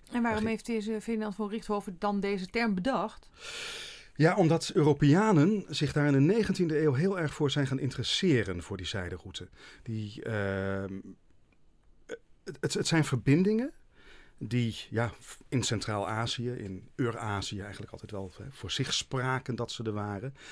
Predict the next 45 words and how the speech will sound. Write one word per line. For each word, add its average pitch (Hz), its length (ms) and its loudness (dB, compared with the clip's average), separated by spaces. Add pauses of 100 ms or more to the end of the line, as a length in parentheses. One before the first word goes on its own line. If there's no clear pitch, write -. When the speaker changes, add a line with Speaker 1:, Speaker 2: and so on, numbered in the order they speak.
(140)
Speaker 2:
Maar 123 160 -2
Europa 156 460 6
is 135 60 -2
natuurlijk 135 280 -6
relatief 143 320 -4
zo 190 160 0
perifeer 143 680 0 (480)
dat 123 100 -4
ze - 60 -8
pas 117 160 -4
heel 240 480 4
laat, 202 640 2
eh, 139 300 0
daar 135 180 0
interesse 147 440 -2
voor 104 220 -6
zijn 104 260 -8
gaan, 104 300 -12
eh, 98 100 -14
ontwikkelen. 101 440 -10 (240)
Heeft 123 200 -4
ermee 127 140 0
te 123 100 -4
maken 143 300 -4
dat 110 100 -6
Europeanen, 110 880 -4 (520)
ehm, 101 640 -2 (520)
vooral 123 280 -4
ook 123 160 -2
in 131 80 2
de 117 60 2
negentiende 101 680 -4
eeuw, 101 140 -8
de 113 120 -4
wereldgeschiedenis 120 840 -2
natuurlijk - 380 -10
geschreven 135 580 2
hebben. 85 200 -8
En 95 100 -6
die 101 80 -6
hebben 104 200 -4
vooral 135 200 -4
een 113 140 -4
idee 143 280 -4
gegeven 147 600 -4